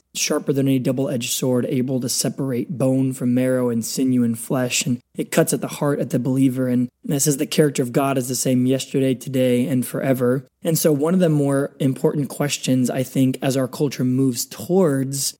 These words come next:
inclusivity in all things, and again, a lot of those things can be beneficial as we move towards equality in all things, and a lot of those things can be beneficial.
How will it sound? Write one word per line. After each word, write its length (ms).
inclusivity 680
in 120
all 220
things, 440
and 160
again, 180
a 80
lot 240
of 80
those 180
things 220
can 240
be 180
beneficial 640
as 160
we 120
move 260
towards 260
equality 360
in 80
all 100
things, 260
and 60
a 40
lot 120
of 60
those 160
things 160
can 200
be 60
beneficial. 580